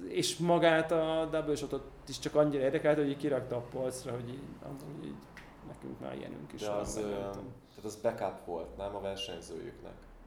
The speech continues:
Speaker 2: Tehát a, ugye azt mondta, hogy a Double Shotos versenyző, a Brewerson, az, az
Speaker 1: Ja,
Speaker 2: ezzel versenyző.
Speaker 1: ezt mondta. Lehet, hogy, lehet, hogy ez egy versenyzői backup volt, igen. Ez lehet. Ez lehet. Ez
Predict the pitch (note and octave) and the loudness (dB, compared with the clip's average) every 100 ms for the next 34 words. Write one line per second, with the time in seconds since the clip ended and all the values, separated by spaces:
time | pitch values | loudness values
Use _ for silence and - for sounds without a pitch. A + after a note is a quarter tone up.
0 | - - - - - - F#2 G2 G#2 G#2+ | -20 -20 -18 -14 -8 -4 -2 -2 0 0
1 | G#2 G#2 F#2 G2 F#2+ G2+ G2 F#2 F#2 F#2 | 0 -4 -6 -4 -2 0 0 -4 -8 -10
2 | - D#2 F2 - F#2 F#2+ G#2 F#2+ F#2 F#2+ | -8 -6 -8 -8 -10 -8 -8 -6 -6 -4
3 | G2+ - G2+ F#2+ F#2 - - - - - | -6 -8 -8 -6 -8 -10 -16 -20 -20 -20
4 | - - - F#2+ - - F#2 G2 F2+ F2 | -20 -20 -14 -14 -10 -4 -2 0 -2 -4
5 | F2 - - - D3 - D#3+ D#3+ D3 B2 | -6 -8 -10 -2 -2 4 6 8 6 2
6 | A2+ D3+ D3+ B2 C#3 D3 D3+ D#3 C#3+ C#3 | 2 4 4 4 4 6 6 6 6 6
7 | B2+ B2 B2 B2 A#2+ B2 - - - - | 4 2 0 -4 -6 -8 -10 -12 -14 -14
8 | - - - - - - - - - - | -14 -14 -18 -20 -20 -20 -20 -16 -16 -16
9 | - - - - - - - - - - | -20 -20 -20 -20 -20 -20 -20 -20 -20 -20
10 | - - _ - A#2+ A#2+ A#2 A2 A2 - | -20 -20 _ -12 -8 -6 -6 -8 -12 -18
11 | - - A#2 | -20 -18 -16